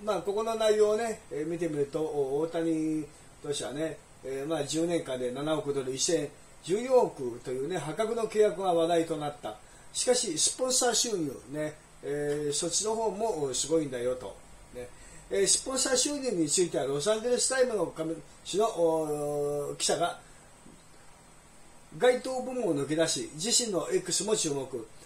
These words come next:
一位が大谷の六千五百万ドル、約九十八億円。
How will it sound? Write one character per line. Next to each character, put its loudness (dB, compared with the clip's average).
一 4
位 -4
が 2
大 4
谷 4
の 6
六 0
千 4
五 8
百 0
万 0
ド 0
ル、 -4
約 2
九 10
十 0
八 -2
億 -2
円。 -2